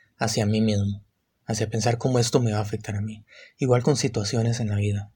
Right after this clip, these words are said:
porque aquí de nuevo lo que se está hablando es del odio con individuos. Tal vez que alguien esté cortando un árbol, que alguien esté robando dinero en el gobierno y demás. Entonces,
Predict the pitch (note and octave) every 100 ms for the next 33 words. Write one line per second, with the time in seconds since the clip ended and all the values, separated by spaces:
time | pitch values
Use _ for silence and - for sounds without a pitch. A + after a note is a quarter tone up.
0 | _ - - - - A2 A2 A2+ A#2 A2+
1 | - - - - A#2+ - A2 G#2 A2 A2
2 | A#2 A#2 A#2+ A#2+ - - - _ - A#2
3 | A#2 E3+ G#3 A#2 - A2 A2+ A#2 C3 C3+
4 | B2+ - - B2 A#2+ A2+ A#2 D3+ C#3 C3+
5 | C3 B2 - _ _ _ _ - A#2 A2
6 | A2+ A#2+ A#2 A2 B2+ A#2 A2+ A2 A2 A2
7 | G#2+ A#2 B2 A#2+ - _ - G#2+ A2 B2+
8 | D3 D3 C#3 C3 - _ _ _ _ _
9 | _ C#3 A2+ G#2 G2+ - - _ _ _
10 | _ _ _ _ _ _ _ _ - -
11 | _ _ _ C3+ C#3 A#2+ A2